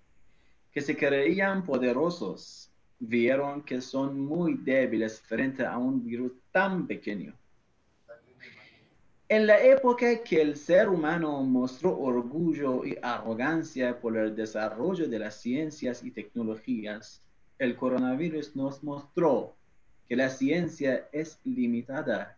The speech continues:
y hay muchas cosas que el ser humano no sabe. Ustedes saben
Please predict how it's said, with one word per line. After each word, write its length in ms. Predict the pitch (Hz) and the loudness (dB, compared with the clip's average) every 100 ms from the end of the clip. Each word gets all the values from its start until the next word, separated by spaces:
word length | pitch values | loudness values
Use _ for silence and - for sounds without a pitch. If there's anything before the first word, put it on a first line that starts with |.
| - | -12
y 140 | - - | -10 -8
hay 140 | 160 165 | -6 -2
muchas 480 | 180 208 175 147 | -2 -2 -2 -4
cosas 360 | - 180 160 135 | -2 -2 -2 -4
que 140 | - | -4
el 100 | 117 | -4
ser 220 | 113 160 156 | 0 0 0
humano 320 | 131 127 123 | 0 0 0
no 200 | 117 131 | 0 -2
sabe. 520 | - 123 165 117 - _ _ _ _ _ _ _ - - - - _ _ - | -4 -4 -2 -4 -6 _ _ _ _ _ _ _ -20 -20 -20 -20 _ _ -4
Ustedes 420 | 175 196 208 208 | -2 0 0 2
saben 460 | 180 180 147 95 | 4 4 2 -4